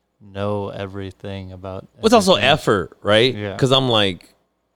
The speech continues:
Speaker 2: if you can retain all this information over here, you c-, you can obviously do it. So you're not,
Speaker 1: Yeah.
Speaker 2: you just don't want to, or you just don't have an interest in this other subject.
Speaker 1: Yeah.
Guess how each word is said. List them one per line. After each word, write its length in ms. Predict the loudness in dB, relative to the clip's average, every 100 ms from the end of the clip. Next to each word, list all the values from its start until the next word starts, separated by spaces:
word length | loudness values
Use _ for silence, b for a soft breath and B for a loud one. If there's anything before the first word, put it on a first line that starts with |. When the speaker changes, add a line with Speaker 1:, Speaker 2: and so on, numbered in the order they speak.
| _
Speaker 2:
if 160 | -2 2
you 100 | 4
can 120 | 4
retain 320 | 2 2 2
all 80 | 2
this 120 | 2
information 380 | -2 -2 -2 0
over 140 | -2 0
here, 200 | 0 0
you 180 | -2 -6
c-, 80 | -8
you 160 | -6 -4
can 300 | -4 -4 -6 -4
obviously 460 | -2 -2 -4 -6
do 320 | -4 2 4 2
it. 200 | -2 -4
So 80 |
you're 160 | -2 0
not, 240 | 0 0
Speaker 1:
Yeah. 200 | -2 -6 -10 b b
Speaker 2:
you 80 | -6
just 140 | -4
don't 180 | -4 -2
want 280 | 0 0 -2
to, 240 | -4 -4
or 140 | -2 -4
you 180 | -6 -6
just 160 | -6
don't 80 | -4
have 100 | -4
an 80 | -2
interest 420 | -2 -2 -8 -6
in 80 | -8
this 100 | -2
other 300 | 0 0 -2
subject. 560 | -6 -8 -8 -12 -12 _ _
Speaker 1:
Yeah. 240 | -14 -14